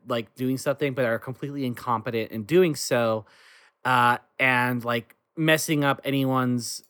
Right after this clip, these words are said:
like, everyone else's plans along the way. Uh, there are plenty of good cartoon franchises and non-cartoon franchises based upon that exact same premise.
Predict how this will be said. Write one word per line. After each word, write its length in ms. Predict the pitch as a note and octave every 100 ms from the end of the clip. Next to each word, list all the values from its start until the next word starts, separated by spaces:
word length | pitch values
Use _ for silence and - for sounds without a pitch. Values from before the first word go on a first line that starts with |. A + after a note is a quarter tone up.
| _ -
like, 160 | A#2+ A2+
everyone 360 | C3+ C3 B2 B2
else's 280 | A2+ G#2+
plans 420 | - - D#3 B2+ A2+
along 280 | A2 G#2+ G#2
the 80 |
way. 340 | A#2 D3+ G2 F#2+ - - - - -
Uh, 240 | B2 B2+ B2+
there 260 | B2 E3
are 140 | F3 E3
plenty 640 | - - F3+ F#3+ F3+ F#3
of 180 | F3 C3+ - C3+
good 320 | A2+ D3+ F#3+ F3+
cartoon 440 | - E3+ E3+ D3+
franchises 840 | C3+ D#3 E3 - A2+ A2+ A2+ G#2+ - _ _ _ _ _ _ -
and 340 | G3 A#3 G3+ -
non-cartoon 640 | G3 A3+ D4 F3+ D3 D3+
franchises 680 | C3+ C#3 B2 A#2+ B2 A#2+ C3
based 320 | - F#3+ G3
upon 320 | F#3+ D3+ D3
that 240 | C#3 C3 B2+
exact 420 | B2+ - A2 G#2+
same 240 | - G2+
premise. 600 | G2+ - E3 F#2+ - -